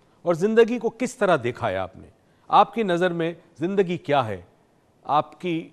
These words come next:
फ़िलॉसफी ज़िंदगी के बारे में क्या है? फ़लसफ़ा क्या है आपका?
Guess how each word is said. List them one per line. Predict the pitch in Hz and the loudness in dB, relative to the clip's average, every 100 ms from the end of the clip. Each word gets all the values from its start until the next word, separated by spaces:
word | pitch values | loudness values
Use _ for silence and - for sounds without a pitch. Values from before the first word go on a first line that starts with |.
| _ _ | _ _
फ़िलॉसफी | - 170 170 208 233 180 202 | -8 0 4 4 2 -4 -2
ज़िंदगी | 160 156 147 151 | -2 -2 -4 -4
के | 139 | -4
बारे | 127 117 | -2 -2
में | 117 110 | -4 -8
क्या | 117 101 | -10 -10
है? | 95 _ _ | -12 _ _
फ़लसफ़ा | - 185 180 165 160 | 0 2 0 0 0
क्या | 143 123 | 0 -2
है | 104 | -2
आपका? | 98 - | -6 -10